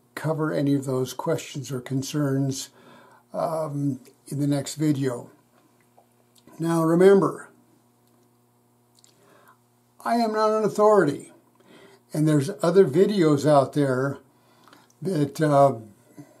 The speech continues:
that are, could be a ton better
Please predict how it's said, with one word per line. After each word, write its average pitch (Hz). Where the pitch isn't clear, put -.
that 175
are, 151
could 160
be 135
a 135
ton 202
better 131